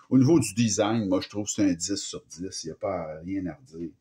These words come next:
Les matériaux, écoutez, S quatre-vingt-dix V, c'est mon seul couteau en S quatre-vingt-dix V, c'est juste pour vous dire, le, c'est, c'est pas achetable, cet acier-là. Euh, le titane machiné, euh, roulement à billes, le clip machiné, c'est un dix sur dix pour les matériaux aussi.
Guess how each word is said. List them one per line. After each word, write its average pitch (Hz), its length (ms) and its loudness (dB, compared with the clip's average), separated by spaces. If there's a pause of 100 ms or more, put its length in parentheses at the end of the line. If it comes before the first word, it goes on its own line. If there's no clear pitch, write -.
(580)
Les 135 160 6
matériaux, 117 680 4
écoutez, 98 420 0
S 92 260 2
quatre-vingt-dix 92 920 -2
V, 107 200 -2
c'est 95 160 -6
mon 98 240 2
seul 113 340 2
couteau 104 420 -2
en 85 80 0
S 87 200 -2
quatre-vingt-dix 85 840 -6
V, 101 140 -6
c'est 85 160 -8
juste 95 220 -6
pour 92 120 -6
vous 82 140 -10
dire, 104 280 -2
le, 80 340 -2
c'est, - 340 -6
c'est 90 200 -6
pas 113 140 2
achetable, 90 400 -2
cet - 140 -16
acier-là. 76 420 -10 (680)
Euh, 107 580 2
le 123 180 4
titane 127 460 2
machiné, 107 960 0
euh, 85 360 -6
roulement 113 380 2
à 101 140 -2
billes, 104 400 -2
le 98 120 -2
clip 120 400 0
machiné, 92 840 -2
c'est 135 360 -2
un 110 120 2
dix 92 220 -4
sur - 280 -6
dix 98 280 -6
pour 92 160 -14
les 92 140 -2
matériaux 87 720 -6
aussi. - 260 -12